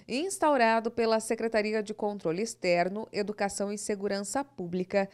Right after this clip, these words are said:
envolvendo a Prefeitura de Carlinda, a fim de verificar o cumprimento das determinações e recomendações feitas pelo T C E em um acórdão de dois mil e dezessete.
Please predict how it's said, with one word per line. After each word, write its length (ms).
envolvendo 720
a 40
Prefeitura 540
de 80
Carlinda, 840
a 100
fim 300
de 140
verificar 580
o 60
cumprimento 760
das 220
determinações 1080
e 100
recomendações 1200
feitas 560
pelo 220
T 160
C 160
E 300
em 40
um 160
acórdão 640
de 120
dois 280
mil 120
e 120
dezessete. 920